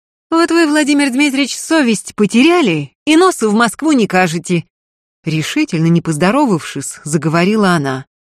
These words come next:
"А меня, между прочим, совсем съели из-за вас в издательстве. Ваши очерки в московском листке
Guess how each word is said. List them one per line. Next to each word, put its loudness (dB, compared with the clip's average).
"А 2
меня, 4
между 0
прочим, 0
совсем -2
съели 2
из-за 0
вас -2
в 0
издательстве. -4
Ваши 0
очерки 0
в 0
московском 0
листке 0